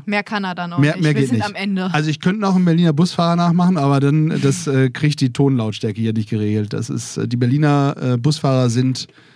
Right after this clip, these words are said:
Speaker 1: hart. Ja? Nee, nee, alles gut, alles gut. Das machen wir nicht. Äh, da darfst du nicht, d-, du darfst in einem Berliner Bus bitte nur vorne einsteigen. Ja? Ich sag's nur mal als Tipp für alle, die nach Berlin kommen und noch nicht da waren und Bus fahren wollen.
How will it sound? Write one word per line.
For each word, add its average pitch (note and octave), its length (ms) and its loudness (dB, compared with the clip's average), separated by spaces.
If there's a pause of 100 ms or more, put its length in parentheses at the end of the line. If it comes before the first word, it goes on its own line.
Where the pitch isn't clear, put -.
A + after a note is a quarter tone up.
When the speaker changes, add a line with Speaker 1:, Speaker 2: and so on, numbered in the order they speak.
(180)
Speaker 1:
hart. - 440 -4 (200)
Ja? A#2 260 -2 (120)
Nee, C3+ 120 2
nee, C#3+ 160 2
alles C3+ 260 0
gut, C#3 280 0
alles A#2+ 260 -2
gut. A2+ 220 -2 (340)
Das E3+ 140 0
machen D#3+ 240 2
wir C3+ 80 2
nicht. G#2 260 -6 (680)
Äh, B2+ 260 2
da C3+ 100 2
darfst D#3 240 2
du E3 60 0
nicht, E3+ 240 0
d-, D#3 240 -12
du D3+ 180 -4
darfst E3+ 400 -2
in G3+ 100 -2
einem F3+ 120 2
Berliner E3 340 4
Bus D#3+ 400 0 (180)
bitte D#3+ 280 -2
nur E3+ 580 6
vorne F3+ 400 2
einsteigen. A#2 760 0 (260)
Ja? A#2+ 320 0 (100)
Ich C3+ 160 -2
sag's E3 240 -4
nur E3+ 160 2
mal E3 100 4
als D3 160 -2
Tipp A3 240 -2
für - 120 -4
alle, D#3+ 160 0
die D#3 100 -4
nach D#3 120 2
Berlin D3+ 280 2
kommen E3+ 220 0
und D3 60 2
noch D3+ 80 2
nicht C#3+ 160 0
da C#3 120 0
waren D3+ 180 0
und C#3 220 -4
Bus D3+ 280 0
fahren G#2+ 320 -4
wollen. B2 300 0